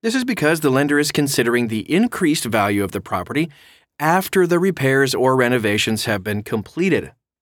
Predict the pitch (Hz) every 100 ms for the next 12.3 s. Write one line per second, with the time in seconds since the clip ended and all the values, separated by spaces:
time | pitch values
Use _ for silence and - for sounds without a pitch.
0 | _ _ _ - 165 160 160 147 151 151
1 | 143 143 147 135 120 123 131 123 117 117
2 | 120 120 117 98 113 110 104 104 127 165
3 | - - - - 120 110 131 131 127 131
4 | 123 123 - 120 110 120 120 123 110 104
5 | 101 123 135 143 - 120 117 107 - -
6 | 135 - 104 - 87 - - - _ _
7 | _ _ _ - 165 151 196 165 98 -
8 | _ _ _ _ _ 196 - 185 180 151
9 | 139 156 - 143 139 139 127 127 120 113
10 | 117 113 107 95 123 123 120 110 - -
11 | 170 185 131 143 151 131 113 113 110 98
12 | 78 69